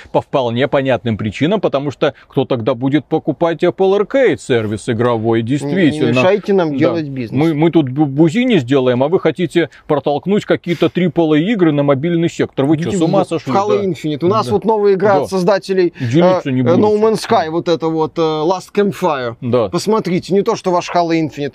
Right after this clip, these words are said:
Speaker 2: Графика у нас, кстати, лучше, чем ваш Craig. Ой, всё лучше, чем ваш Craig. А мультиплеер у вас есть? Идите в жопу.
Speaker 1: Э.
Speaker 2: Ну, вот как-то
Speaker 1: Интересно,
Speaker 2: так,
Speaker 1: да.
Speaker 2: да.
Speaker 1: Вот.
Speaker 2: Ну и
Speaker 1: Ну и финальная новость, дорогие друзья,
Speaker 2: Фак-,
Speaker 1: печальная.
Speaker 2: фак
Speaker 1: Фак
Speaker 2: Konami.
Speaker 1: Konami.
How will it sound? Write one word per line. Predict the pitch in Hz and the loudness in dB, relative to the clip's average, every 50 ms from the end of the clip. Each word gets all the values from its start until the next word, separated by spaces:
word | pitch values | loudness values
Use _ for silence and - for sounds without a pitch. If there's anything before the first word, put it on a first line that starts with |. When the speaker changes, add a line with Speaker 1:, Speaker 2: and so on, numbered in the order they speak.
| _ _ _ | _ _ _
Speaker 2:
Графика | 156 185 202 202 185 208 185 208 | -2 -2 -2 0 -2 -2 0 0
у | 202 | 2
нас, | 196 180 | 0 -2
кстати, | 156 - 202 185 - | 0 -2 -2 0 0
лучше, | 196 208 208 185 - 165 | -2 -2 -2 -4 -6 -8
чем | 139 - 165 156 147 | -6 -2 -4 -2 -2
ваш | - - - - | -2 -4 -4 -6
Craig. | - 160 147 - - - _ - _ | -4 -4 -4 -4 -4 -8 _ -20 _
Ой, | - - 175 170 | -2 0 0 0
всё | - - 185 190 | 0 0 -2 -2
лучше, | 160 151 131 - 131 | -2 -4 -8 -10 -12
чем | - - 135 139 | -8 -8 -6 -6
ваш | 135 127 - | -6 -8 -10
Craig. | - 143 143 135 | -8 -6 -6 -4
А | - 170 | -2 -2
мультиплеер | 185 175 - 180 170 - 165 143 131 135 | -2 -2 -2 -4 -2 -2 -2 -2 -2 -4
у | |
вас | 131 131 - | -8 -6 -8
есть? | 165 240 | -6 -2
Идите | 269 196 180 180 185 208 | 0 0 0 2 0 0
в | 175 | 0
жопу. | 156 147 160 143 - - 120 - | 0 0 -2 -2 -2 -4 -12 -10
Speaker 1:
Э. | - 104 196 - _ _ _ _ - _ _ _ _ | -8 -8 -8 -10 _ _ _ _ -20 _ _ _ _
Speaker 2:
Ну, | 147 143 139 135 | -10 -8 -4 -2
вот | 123 | -2
как-то | 123 110 - 202 | -2 0 0 0
Speaker 1:
Интересно, | 220 233 160 107 117 - | 2 2 0 -2 -2 -8
Speaker 2:
так, | 107 110 | -4 -2
Speaker 1:
да. | 135 143 107 85 _ _ _ - - - - - - _ | -2 -2 -2 -6 _ _ _ -20 -20 -20 -20 -20 -20 _
Speaker 2:
да. | - 135 | -2 0
Speaker 1:
Вот. | 143 131 110 - | 0 2 2 2
Speaker 2:
Ну | 254 311 | 2 2
и | 339 320 302 302 254 190 - _ _ _ | 2 2 2 0 -2 -4 -8 _ _ _
Speaker 1:
Ну | - 120 175 262 294 285 254 233 | -2 0 2 2 2 2 0 0
и | |
финальная | 165 - - 180 185 196 190 170 143 123 117 | 0 0 -2 0 0 2 0 0 0 0 0
новость, | 117 151 220 240 226 190 147 | 0 2 2 2 2 2 2
дорогие | 160 165 165 147 143 170 175 | 0 0 0 2 2 0 2
друзья, | 151 156 156 147 131 147 160 170 170 175 170 156 117 - _ _ _ | 2 0 0 0 2 2 2 2 2 2 0 -2 -6 -12 _ _ _
Speaker 2:
Фак-, | - 196 | -4 -2
Speaker 1:
печальная. | 135 120 - - 160 170 175 175 156 127 110 101 95 82 82 - - - | -2 -2 -2 -2 0 0 2 0 -2 -2 -4 -6 -8 -8 -8 -12 -6 -4
Speaker 2:
фак | 196 196 | -2 0
Speaker 1:
Фак | 170 202 220 - _ | 0 0 -2 -2 _
Speaker 2:
Konami. | 208 196 190 208 196 185 202 196 160 127 | 0 0 2 2 0 0 -2 -2 -4 -4
Speaker 1:
Konami. | 107 | -6